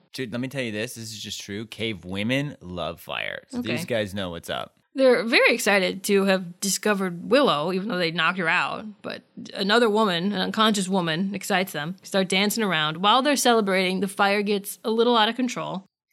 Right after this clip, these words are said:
Speaker 2: Xander has caught up to Buffy, and he's like, "Come on, there's gotta be some Buffy in there." And then Buffy notices the fire. And as she established in the season three finale,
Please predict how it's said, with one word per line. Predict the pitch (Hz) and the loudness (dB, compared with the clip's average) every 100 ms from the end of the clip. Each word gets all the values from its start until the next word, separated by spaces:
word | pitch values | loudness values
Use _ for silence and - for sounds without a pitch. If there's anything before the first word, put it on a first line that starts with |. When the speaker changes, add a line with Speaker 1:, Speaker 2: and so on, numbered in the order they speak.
| - | 0
Speaker 2:
Xander | 262 285 311 | 2 4 4
has | 277 220 | 4 4
caught | - 214 208 | 2 2 2
up | 208 | 0
to | 180 | -6
Buffy, | - - - 202 - | -8 -8 -8 -10 -6
and | 208 | -2
he's | 208 | 0
like, | 190 - | -2 -4
"Come | 294 330 | -2 2
on, | 339 294 214 190 | 4 4 2 0
there's | 233 | -4
gotta | - 269 247 | -2 0 2
be | 247 | 0
some | - 339 330 240 | 0 2 4 4
Buffy | 185 180 156 | 2 0 -4
in | 165 | -2
there." | 185 233 285 - | 0 0 -2 -2
And | 214 214 | 0 2
then | 196 | 4
Buffy | 220 269 320 302 220 | 4 2 2 2 4
notices | 208 220 226 233 214 | 6 6 4 2 -2
the | 190 | -2
fire. | - 160 185 156 - - - | -4 -2 0 0 -4 -12 -10
And | 175 | -2
as | 208 220 | 2 2
she | - 262 | 4 2
established | 262 277 240 208 202 175 | 4 2 4 2 0 -2
in | |
the | 165 | -4
season | - 185 196 | -4 -2 -2
three | 208 220 208 | 0 0 0
finale, | 220 240 240 165 143 | 2 2 2 -2 -6